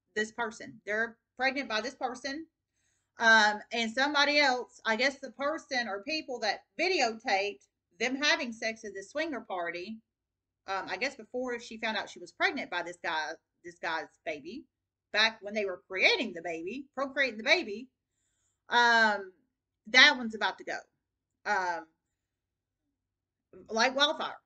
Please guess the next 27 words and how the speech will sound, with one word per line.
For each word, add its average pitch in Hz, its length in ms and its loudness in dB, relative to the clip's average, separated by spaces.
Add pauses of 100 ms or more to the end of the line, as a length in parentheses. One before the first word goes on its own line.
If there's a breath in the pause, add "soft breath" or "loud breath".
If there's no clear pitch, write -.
(120)
like 233 200 2
wildfire. 214 440 -4 (140)
Um, 180 400 2 (680)
I 254 140 8
heard 302 220 6
that 302 220 8
one's 302 160 -4
gonna 254 180 -6
go 240 220 4
around 226 300 -2
in 202 60 -12
a 190 40 -16
workplace 190 420 -6
situation, - 420 -16 (140)
in 190 80 -8
a 190 40 -8
workplace - 420 -8
situation. - 540 -18
So 170 440 -4
you 302 600 0
plug 240 200 -4
it 226 60 -4
in 220 140 -4
how 196 100 -6
it - 40 -10
resonates. 214 340 -6
So - 100 -16